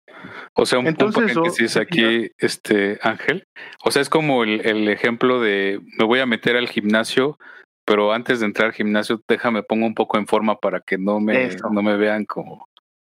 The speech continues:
Speaker 1: que no la
Speaker 2: Literal,
Speaker 1: armo.
Speaker 2: ¿eh?
Speaker 1: Ok.
Speaker 2: Sí,
Speaker 1: O sea, sí
Speaker 2: sí,
Speaker 1: es
Speaker 2: sí,
Speaker 1: muy
Speaker 2: sí.
Speaker 1: real, ¿eh?
Speaker 2: Sí, eso, y, y que tiene que ver con muchas cosas,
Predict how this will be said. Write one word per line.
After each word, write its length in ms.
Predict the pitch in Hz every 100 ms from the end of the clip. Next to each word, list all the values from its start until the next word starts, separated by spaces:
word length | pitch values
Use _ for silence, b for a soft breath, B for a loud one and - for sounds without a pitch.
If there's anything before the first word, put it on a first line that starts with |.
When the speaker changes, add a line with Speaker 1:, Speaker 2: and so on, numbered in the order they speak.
| _ _ -
Speaker 1:
que 200 | 131 113
no 140 | 101
la 0 |
Speaker 2:
Literal, 180 | 107 107
Speaker 1:
armo. 340 | 107 117 233 -
Speaker 2:
¿eh? 60 | _ - _ _
Speaker 1:
Ok. 200 | 104 - 104 117
Speaker 2:
Sí, 220 | - 170 180
Speaker 1:
O 180 | -
sea, 140 | - 104
sí 60 |
Speaker 2:
sí, 80 | 110
Speaker 1:
es 80 | 113
Speaker 2:
sí, 60 | 113
Speaker 1:
muy 100 | 110
Speaker 2:
sí. 60 | 110
Speaker 1:
real, 220 | 110 113
¿eh? 100 | 170 - _ _ _ _ _ _ -
Speaker 2:
Sí, 300 | 147 139 -
eso, 380 | 160 170 190 -
y, 200 | 208 208 240
y 60 | 208
que 100 | 214
tiene 220 | 247 262
que 100 | 226
ver 220 | 196 214
con 180 | 170 143
muchas 400 | 156 160 170 -
cosas, 480 | 156 151 170 170